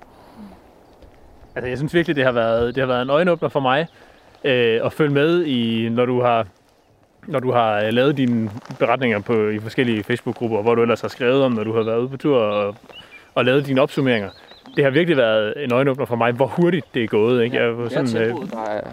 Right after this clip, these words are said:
Speaker 2: tempoet er det skræmmende, ikke?
Speaker 1: Ja, det er helt vildt.
Speaker 2: Øhm, øh, og det går så, og også på så få år, ikke? Øh, også når man, ja, en, en person som Martin Bjerg, som har lavet lidt det samme, jeg gjorde tilbage i halvfemserne,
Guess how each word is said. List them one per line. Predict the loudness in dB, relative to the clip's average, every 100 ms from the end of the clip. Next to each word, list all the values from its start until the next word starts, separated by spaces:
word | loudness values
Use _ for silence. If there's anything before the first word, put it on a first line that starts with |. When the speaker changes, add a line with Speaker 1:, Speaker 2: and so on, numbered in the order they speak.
| -10
Speaker 2:
tempoet | -4 0 2
er |
det | 0
skræmmende, | -2 -4 -4 -8
ikke? | -10 -12
Speaker 1:
Ja, | -10
det | -10 -12
er |
helt | -16 -4
vildt. | 0
Speaker 2:
Øhm, | 2 0 -6 -6
øh, | -4
og | -2
det | 0
går | 0 0
så, | -2 -6 -8 -2
og | 2
også | 2 0
på | -4
så | -4
få | -2 0
år, | 2 0
ikke? | -4 -10 -20 -20 -6 0 2 4 2 0
Øh, | -4 -2
også | -2 0
når | 0
man, | 0 -2 -8 -20 -20 -20 -20 -14
ja, | -12 -12 -8
en, | -6 -6
en | -6
person | -8 -4 -4
som | -2
Martin | 0 0 -2
Bjerg, | 0 0 0
som | -2
har | 0
lavet | 2
lidt | 2 0
det | 0
samme, | 0 0
jeg | 0
gjorde | 0 -2
tilbage | -2 0
i | 0
halvfemserne, | 0 -4 -4 -6